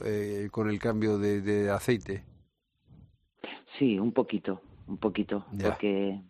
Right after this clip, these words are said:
Speaker 2: esto que prometen de la bajada, bueno, o que quitan el iva y
Speaker 1: Sí.
Speaker 2: tal,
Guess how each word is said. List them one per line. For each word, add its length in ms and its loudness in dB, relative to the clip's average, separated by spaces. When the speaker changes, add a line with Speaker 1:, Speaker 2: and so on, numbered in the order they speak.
Speaker 2:
esto 260 0
que 120 4
prometen 600 4
de 80 6
la 140 6
bajada, 720 4
bueno, 320 2
o 300 -4
que 120 -4
quitan 340 0
el 180 4
iva 320 8
y 60 4
Speaker 1:
Sí. 100 6
Speaker 2:
tal, 220 4